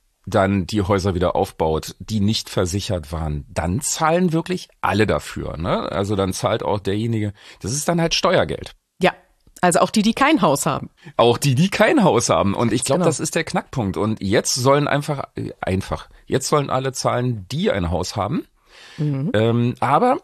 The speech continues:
Speaker 1: ich hab dann heute auch in dem Schaubild noch was Kleingedrucktes gefunden.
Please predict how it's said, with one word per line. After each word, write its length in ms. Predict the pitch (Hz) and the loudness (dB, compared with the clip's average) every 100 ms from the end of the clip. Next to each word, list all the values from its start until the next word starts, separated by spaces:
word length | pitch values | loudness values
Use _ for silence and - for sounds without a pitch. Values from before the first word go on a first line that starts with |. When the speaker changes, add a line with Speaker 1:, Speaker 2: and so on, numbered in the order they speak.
| _ | _
Speaker 1:
ich 180 | - 160 | -6 -6
hab 140 | 165 | -4
dann 220 | 147 135 120 | -2 0 0
heute 260 | 147 156 | -2 -2
auch 140 | 135 143 | -4 -4
in 80 | 123 | -4
dem 120 | 107 | -4
Schaubild 460 | - - 160 113 | -2 -2 -2 -2
noch 120 | 101 101 | -4 -6
was 120 | - | -8
Kleingedrucktes 680 | - - 131 85 85 80 - | -8 -6 -4 -6 -8 -10 -10
gefunden. 540 | 101 - 92 - 220 | -8 -6 -6 -6 -6